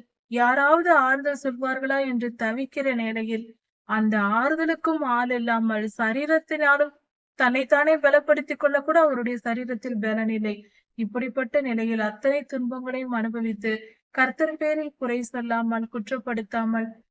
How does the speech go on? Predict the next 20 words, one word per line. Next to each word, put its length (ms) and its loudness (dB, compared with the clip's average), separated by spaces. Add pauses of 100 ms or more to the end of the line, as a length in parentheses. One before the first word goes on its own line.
"என் 480 0
வலி 300 0
தாங்க 380 4
முடியவில்லை, 500 -4
என்னை 200 -2
கொன்று 340 -2
போடும்" 260 -4
என்றே 280 -4
புலம்புகிறாரே 800 -2
தவிர, 300 -6 (460)
கர்த்தர் 440 -6
பேரில் 260 -4
ஒரு 220 -4
குற்றமும் 560 -2
சொல்லவில்லை. 520 0 (420)
இப்படியாக 760 -2
யோபையா 680 -4
இந்த 240 -2
வேத 280 -4
பகுதியில் 540 -4